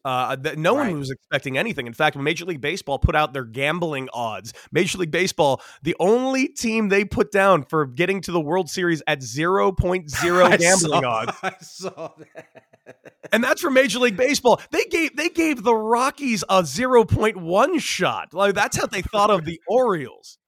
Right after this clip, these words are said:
Speaker 2: <laughs> For sure. I mean, that, that, that, uh, N L East,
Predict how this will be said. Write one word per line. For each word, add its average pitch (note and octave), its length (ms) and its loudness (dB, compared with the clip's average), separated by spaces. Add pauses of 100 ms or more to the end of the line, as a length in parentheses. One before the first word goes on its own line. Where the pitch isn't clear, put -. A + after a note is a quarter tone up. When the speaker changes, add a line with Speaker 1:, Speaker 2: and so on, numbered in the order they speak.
(100)
Speaker 2:
<laughs> - 1160 -20
For E3 180 -8
sure. D3 440 -6
I C3+ 80 -6
mean, D3+ 300 -8 (320)
that, G3+ 400 -2
that, F#3 340 -4
that, F3+ 240 -4
uh, E3 320 -2 (100)
N D#3+ 120 -4
L D3+ 260 -4
East, D#3+ 380 -8